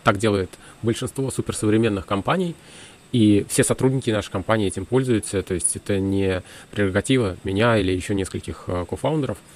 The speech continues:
а это все сотрудники. Для них очевидно, что, ну, ты просто становишься в три, пять, десять раз эффективнее, чем если ты не будешь пользоваться чатом G P T. Ты пишешь письмо, в конце концов, ну, просто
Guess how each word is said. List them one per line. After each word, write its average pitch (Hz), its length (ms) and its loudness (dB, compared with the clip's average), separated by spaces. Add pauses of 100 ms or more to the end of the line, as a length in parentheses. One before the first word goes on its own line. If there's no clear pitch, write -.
(260)
а 104 100 -4
это 104 200 0
все - 200 -2
сотрудники. 147 400 0
Для 104 120 4
них 120 160 2
очевидно, 147 480 2
что, 107 560 2 (280)
ну, 135 100 0
ты - 120 -12
просто - 200 2
становишься 120 360 4
в - 60 -8
три, 123 220 8
пять, 113 360 4 (160)
десять 120 220 4
раз 113 160 4
эффективнее, 131 500 2
чем 113 200 0
если 104 200 0
ты 101 140 -2
не 110 160 4
будешь 98 280 2
пользоваться 95 720 -2 (100)
чатом - 260 -2
G 104 80 -2
P 101 100 -8
T. - 120 -10
Ты - 100 -10 (100)
пишешь 117 240 -2
письмо, 123 420 0 (260)
в - 40 -20
конце 110 240 0
концов, 101 380 -2
ну, 101 160 0
просто - 320 0